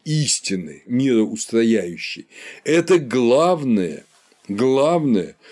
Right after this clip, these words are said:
что выбирают боги. Ну, а теперь забота о чужом. Помните, Варуна заботится о чужом.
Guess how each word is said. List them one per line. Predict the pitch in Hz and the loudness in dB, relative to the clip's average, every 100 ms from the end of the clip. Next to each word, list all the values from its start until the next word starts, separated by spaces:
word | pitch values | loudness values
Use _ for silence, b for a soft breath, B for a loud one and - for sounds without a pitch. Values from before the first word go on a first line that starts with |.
| b | b
что | - - 123 | -4 0 2
выбирают | 113 113 120 117 123 139 143 123 101 | 2 2 2 4 4 4 2 0 -4
боги. | 95 87 85 117 147 147 110 - - _ b b b b - | -12 -12 -2 2 4 2 0 -12 -18 _ b b b b -2
Ну, | 139 | 2
а | 151 | 2
теперь | 139 - 208 180 | 0 0 0 2
забота | 147 127 151 151 143 | 2 2 0 2 2
о | 131 | 0
чужом. | - 135 107 78 76 | 0 0 2 -2 -2
Помните, | 170 196 139 110 | 0 2 0 -2
Варуна | 95 127 156 151 123 | 0 4 4 4 0
заботится | 101 104 104 123 110 - 113 | 0 0 2 -2 -2 -2 -2
о | 101 | -2
чужом. | 113 98 82 - | -6 -6 -6 -8